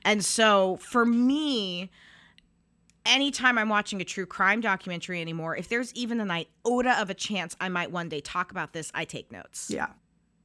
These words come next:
Speaker 1: If, unless I'm one hundred percent sure it's never going to happen, I will, like, relax and enjoy it. <laughs> I can't watch twenty twenty anymore without a notebook. <laughs>
Speaker 2: It's funny because, um, one of the topics I've been really wanting to cover because of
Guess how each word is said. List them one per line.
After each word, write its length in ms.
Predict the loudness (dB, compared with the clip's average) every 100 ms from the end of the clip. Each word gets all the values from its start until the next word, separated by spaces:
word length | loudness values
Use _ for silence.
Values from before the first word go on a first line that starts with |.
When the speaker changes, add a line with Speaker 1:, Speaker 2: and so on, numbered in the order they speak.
| _ _ _ _ -2
Speaker 1:
If, 160 | 0 2
unless 340 | 4 4 0 2
I'm 280 | 2 2
one 220 | 0 0 0
hundred 280 | -2 -4
percent 300 | -8 -6 -6
sure 260 | -6 -4 -4
it's 140 | -6 -6
never 420 | -4 -2 -2 -4
going 260 | -6 -8 -6
to 80 |
happen, 560 | -4 -4 -4 -6 -10 -14 _ _ _ _ _ _ 0
I 200 | 0 0
will, 180 | -4 -4
like, 240 | -2 -4 -4
relax 400 | -2 -2 -4 -6
and 100 | -6
enjoy 200 | -4 -2
it. 260 | -4 -6 -12 -12
<laughs> 180 | -6 -2
I 60 |
can't 220 | 4 4 8
watch 240 | 6 6
twenty 240 | 2 2
twenty 340 | 4 4 4 0
anymore 400 | 0 -2 -2 0
without 260 | 2 2 2
a 20 |
notebook. 520 | -2 -4 2 2 2 -4
<laughs> 60 | -6 -10 -12 -14 -10 2
Speaker 2:
It's 220 | 2 4
funny 300 | 4 4 4
because, 480 | 0 2 2 2 2
um, 480 | 2 2 -2 -6 -6 2
one 220 | 4 4
of 80 | 2
the 80 |
topics 500 | 4 2 2 0 0
I've 240 | 2 2 2
been 120 | 2
really 260 | 2 2 2
wanting 260 | 2 2
to 80 | 0
cover 500 | 0 0 2 0 0
because 640 | 0 0 -2 0 2 2 2
of 180 | 0